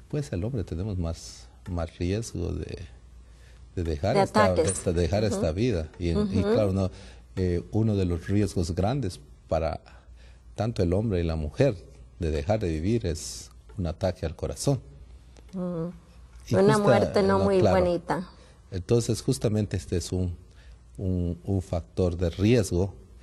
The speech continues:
Speaker 1: El hombre tiene más riesgo de un ataque al corazón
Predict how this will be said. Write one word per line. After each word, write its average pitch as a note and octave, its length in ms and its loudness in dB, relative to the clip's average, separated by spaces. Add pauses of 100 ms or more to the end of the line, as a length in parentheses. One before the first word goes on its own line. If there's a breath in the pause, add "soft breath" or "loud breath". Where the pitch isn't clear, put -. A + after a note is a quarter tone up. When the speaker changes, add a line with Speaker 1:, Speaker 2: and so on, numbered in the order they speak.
(420 soft breath)
Speaker 1:
El F#2 200 0
hombre G2 300 2
tiene E2 340 -2
más D#2+ 240 -2
riesgo G#2+ 440 4
de F2+ 80 2
un F2 100 2
ataque E2 400 -2
al D#2+ 100 -2
corazón D#2 500 -4